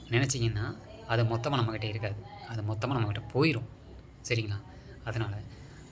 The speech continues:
கொடுக்க கொடுக்க தான் இது பண்ணணும். இன்னைக்கு வந்து பார்த்தீங்கன்னா, ஒரு அருகம்புல் இருந்தா நான் எனக்கு வந்து அருகம்புல் வந்து நான் இலவசமாவே பிடுங்கியிருப்பேன். பார்த்தேன். ஒரு வயதான அம்மாவும் அவங்க பேத்தியும் வச்சு வித்துட்டு இருந்தாங்க.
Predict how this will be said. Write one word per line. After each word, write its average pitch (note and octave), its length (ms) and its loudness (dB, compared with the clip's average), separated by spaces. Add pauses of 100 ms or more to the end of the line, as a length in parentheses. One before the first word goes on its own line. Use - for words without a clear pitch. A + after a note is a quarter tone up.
கொடுக்க C#3 280 4
கொடுக்க A#2+ 260 2
தான் A#2+ 220 2 (380)
இது A#2+ 180 4
பண்ணணும். - 420 0
இன்னைக்கு B2 240 4
வந்து C3 160 4
பார்த்தீங்கன்னா, A#2+ 540 2
ஒரு B2 500 2 (120)
அருகம்புல் B2 580 2
இருந்தா A#2+ 320 2
நான் C3+ 120 0
எனக்கு A#2+ 240 2
வந்து A#2+ 520 2
அருகம்புல் B2+ 460 2
வந்து A#2+ 420 4
நான் A#2 120 6
இலவசமாவே D3+ 580 4
பிடுங்கியிருப்பேன். C#3+ 400 0 (720)
பார்த்தேன். A#2 340 2 (800)
ஒரு A#2+ 160 2
வயதான B2 380 6
அம்மாவும் B2 720 2
அவங்க A#2+ 220 2
பேத்தியும் B2 380 0
வச்சு A#2 240 -2
வித்துட்டு A#2 220 -2
இருந்தாங்க. G#2+ 320 0